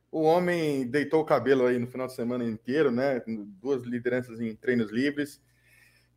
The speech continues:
Foi o, o rei do entretenimento, o nosso rei do camarote aí no Bahrein nesse final de semana. O cara realmente proporcionou, acho que o maior,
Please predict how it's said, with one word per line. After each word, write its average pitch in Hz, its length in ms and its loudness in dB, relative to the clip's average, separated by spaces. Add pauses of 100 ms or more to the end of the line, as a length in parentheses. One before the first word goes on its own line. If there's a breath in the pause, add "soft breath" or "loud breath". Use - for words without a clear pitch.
(220)
Foi 156 180 10
o, 156 80 10
o 147 400 6
rei 165 200 10
do 156 80 0
entretenimento, 151 680 2
o 170 40 0
nosso 190 200 0
rei 147 140 6
do 151 80 -6
camarote 131 560 2
aí 123 160 0
no 123 100 -2
Bahrein 120 360 0
nesse 113 240 -8
final 117 260 -4
de 113 80 -10
semana. 117 400 -4
O 127 60 -6
cara 131 360 -2 (220)
realmente 123 560 -4 (100)
proporcionou, 123 720 -2 (1500)
acho - 120 -14
que - 80 0
o 262 40 4
maior, 220 420 10